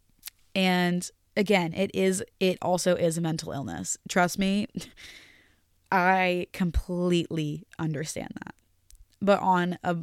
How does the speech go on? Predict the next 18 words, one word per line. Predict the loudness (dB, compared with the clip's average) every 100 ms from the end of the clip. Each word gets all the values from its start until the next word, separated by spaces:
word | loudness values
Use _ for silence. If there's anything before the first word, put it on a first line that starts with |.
| -10 -6
a | 0
biological | 2 2 2 0 -2 -4 -2
level, | -2 -2 -2 -4 -4
it's, | -6 -4 -6 -8 -8 -12 _ _ _ _ _ _ _ _
it's | -4 -2
honestly | -2 0 -2 -2
really | -2 -4
shocking. | -4 -6 -8 -8 -10 -12 _ _ _ -4
I | 0
mean, | 0 -2 -6 -20 -20 _ -4
take, | -4 0
like, | 0 0
one | 2 4 2 2
neuroscience | -2 -4 -4 -4 -4 -6
class | -6 -6 -6
in |
your | -6
life. | -6 -8 -10